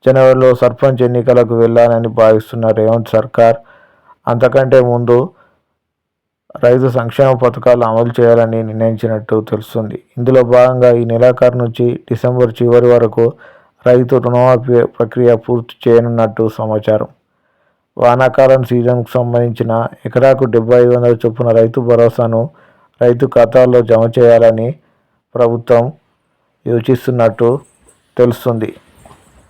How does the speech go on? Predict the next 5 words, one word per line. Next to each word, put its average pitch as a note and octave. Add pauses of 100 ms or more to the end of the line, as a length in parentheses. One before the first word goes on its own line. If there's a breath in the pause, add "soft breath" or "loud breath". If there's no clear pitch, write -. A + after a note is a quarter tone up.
(2000)
రైతు C3+
రుణమాఫీ C#3 (100)
ప్రక్రియను B2+ (340)
డిసెంబర్ C#3 (100)
చివరిలోపు B2+